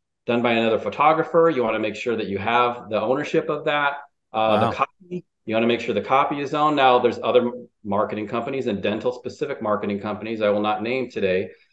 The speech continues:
Speaker 1: but that actually sell you a website. I should, they really don't even sell you a website. They, they act like they're selling you a website and you don't own anything. So they're really not selling you anything.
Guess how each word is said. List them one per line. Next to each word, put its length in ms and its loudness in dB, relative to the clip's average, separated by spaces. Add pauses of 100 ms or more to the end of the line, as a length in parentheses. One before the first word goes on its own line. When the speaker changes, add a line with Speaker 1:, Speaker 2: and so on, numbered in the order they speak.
(260)
Speaker 1:
but 180 0
that 140 6
actually 560 2
sell 300 6
you 180 2
a 40 4
website. 640 2 (360)
I 60 -16
should, 220 -8 (180)
they 80 -4
really 240 0
don't 140 0
even 140 -2
sell 240 0
you 160 0
a 80 -2
website. 360 -6
They, 240 -4
they 220 0
act 260 0
like 240 0
they're 80 -8
selling 300 0
you 120 0
a 40 4
website 600 2
and 80 -2
you 100 0
don't 300 2
own 220 2
anything. 480 -4
So 160 -8
they're 140 0
really 220 4
not 180 2
selling 320 -4
you 160 -2
anything. 520 -6